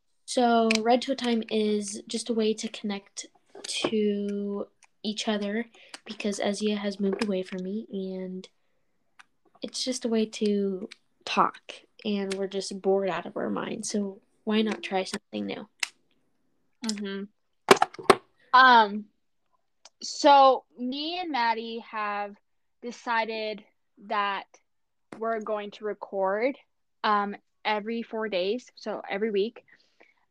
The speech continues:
Speaker 2: um, because we also want to be able to do our schoolwork and be able to, you know,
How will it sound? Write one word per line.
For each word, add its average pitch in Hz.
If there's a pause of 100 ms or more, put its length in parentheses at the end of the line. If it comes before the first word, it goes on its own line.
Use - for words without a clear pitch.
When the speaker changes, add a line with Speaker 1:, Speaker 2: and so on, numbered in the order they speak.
(140)
Speaker 2:
um, 220 (320)
because 220 (520)
we 240
also 262
want 220 (180)
to -
be 220
able 214
to 208
do 202
our 185
schoolwork 320 (840)
and 214
be 220
able 208
to, 202 (240)
you 214
know, 185